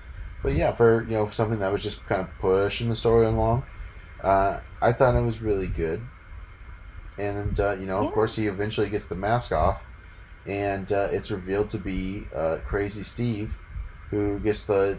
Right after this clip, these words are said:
Speaker 1: gets the jump on him, uh, after T J P comes out and, uh, gets the win. So, uh, Crazy Steve,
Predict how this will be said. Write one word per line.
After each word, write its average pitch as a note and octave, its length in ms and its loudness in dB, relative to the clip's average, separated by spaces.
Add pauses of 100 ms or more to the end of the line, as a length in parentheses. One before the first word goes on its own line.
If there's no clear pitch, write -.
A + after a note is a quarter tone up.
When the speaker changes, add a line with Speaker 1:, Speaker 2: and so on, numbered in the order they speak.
(120)
Speaker 1:
gets G#2 220 -2
the G#2+ 80 -8
jump A2+ 320 0
on G2+ 220 6
him, A#2 240 0 (120)
uh, - 40 -4
after F#2 540 0
T G#2 160 -6
J G2 180 -4
P B2 200 -2
comes F2+ 300 -4
out F2+ 260 0 (380)
and, G2 500 -4
uh, G2 260 2
gets G#2 220 -4
the A2+ 80 0
win. B2+ 240 -2 (680)
So, F#2+ 340 2
uh, F#2+ 180 2
Crazy G2+ 320 -2
Steve, A2 500 -4